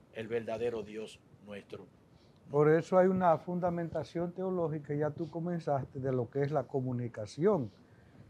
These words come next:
Speaker 2: Dios mismo es comunicación, entra en diálogo con el hombre.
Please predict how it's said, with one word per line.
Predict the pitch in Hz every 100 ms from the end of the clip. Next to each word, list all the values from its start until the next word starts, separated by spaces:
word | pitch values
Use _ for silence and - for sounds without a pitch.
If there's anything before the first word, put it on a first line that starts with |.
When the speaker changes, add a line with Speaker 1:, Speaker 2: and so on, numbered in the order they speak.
| -
Speaker 2:
Dios | 113 135 175 226 175
mismo | 185 247 233 226 196
es | 214
comunicación, | - 214 202 190 180 160 135 - 202 233 160
entra | 185 254 240 196 185
en | 156
diálogo | 147 170 214 214 180 156 151
con | 151 139
el | 127 123
hombre. | 135 120 92